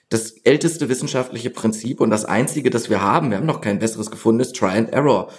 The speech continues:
Und nur so kommen wir voran und das müssen wir auch entsprechend fördern. Ähm, und das geht nur, wenn wir das Vertrauen entgegengebracht bekommen, dass man uns erstmal grundlegend unterstellt,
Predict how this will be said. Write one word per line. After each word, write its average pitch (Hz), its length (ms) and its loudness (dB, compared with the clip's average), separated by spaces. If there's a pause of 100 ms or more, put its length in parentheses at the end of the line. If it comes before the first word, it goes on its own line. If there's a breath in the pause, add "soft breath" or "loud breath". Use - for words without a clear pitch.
Und 101 160 -4
nur 110 80 2
so 101 160 0
kommen 110 260 2
wir 117 100 0
voran 120 380 0
und 90 120 0
das - 160 -4
müssen 107 180 2
wir 110 100 4
auch 107 80 -2
entsprechend 107 440 -4
fördern. 98 500 0 (400 loud breath)
Ähm, 110 380 4
und 110 120 2
das 110 140 -2
geht 143 240 2
nur, 127 240 4
wenn 110 160 0
wir 113 100 2
das 110 180 -4
Vertrauen 107 440 0
entgegengebracht 113 720 0
bekommen, 117 420 0
dass 107 140 -2
man 113 120 4
uns 113 120 2
erstmal - 420 0
grundlegend 120 520 0
unterstellt, 120 720 0